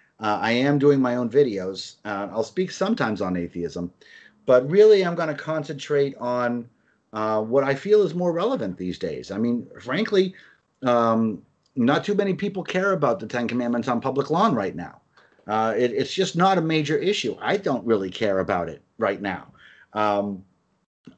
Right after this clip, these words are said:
uh, I, I think that, um, the Supreme Court has been lost as far as separation of church and state is concerned. Um, I, I think that hopefully the organizations are preparing a state level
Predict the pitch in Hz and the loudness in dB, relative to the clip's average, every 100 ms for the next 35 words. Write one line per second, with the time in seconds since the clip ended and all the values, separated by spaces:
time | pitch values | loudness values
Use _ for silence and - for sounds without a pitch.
0 | _ - 117 113 113 110 107 110 - 147 | _ -2 0 0 -2 0 0 0 2 0
1 | 151 151 139 131 - 104 110 107 107 104 | 2 2 2 0 -4 -8 -4 -2 -4 -6
2 | 107 - 117 - 143 139 139 131 143 - | -8 -8 -10 -6 -6 -2 4 4 4 -2
3 | _ _ _ 110 113 113 110 95 - 110 | _ _ _ -2 0 2 0 -4 -2 -2
4 | 107 101 123 151 117 - 117 113 - 117 | 0 -2 -4 -6 -8 -2 0 0 0 0
5 | 123 117 - 127 127 120 110 - 117 117 | 0 -4 -6 -6 -4 -4 -6 -2 -2 -2
6 | - 127 135 170 - _ _ _ - - | -6 -4 -2 -2 -6 _ _ _ -20 -20
7 | - - 101 98 95 98 98 87 - _ | -12 0 2 4 4 2 -2 -4 -10 _
8 | _ - 101 - 95 92 - 107 113 - | _ -4 -4 0 0 0 -2 -2 -4 -2
9 | 110 107 104 104 - _ _ _ _ - | 2 4 4 0 -12 _ _ _ _ -20
10 | - 98 110 - 139 143 156 214 214 _ | -10 -2 -2 0 2 4 4 2 -4 _
11 | _ _ _ _ 82 95 107 120 135 117 | _ _ _ _ -6 4 6 6 4 2
12 | 123 143 185 196 208 120 101 101 95 _ | 2 2 0 -2 0 2 2 2 -2 _
13 | _ _ - 101 - - 123 151 175 202 | _ _ -10 -8 -6 0 4 6 4 0
14 | 160 95 85 - - - - 123 156 - | -4 -4 -8 -10 -12 -12 -2 0 0 0
15 | 131 156 156 165 165 | 0 2 2 0 -2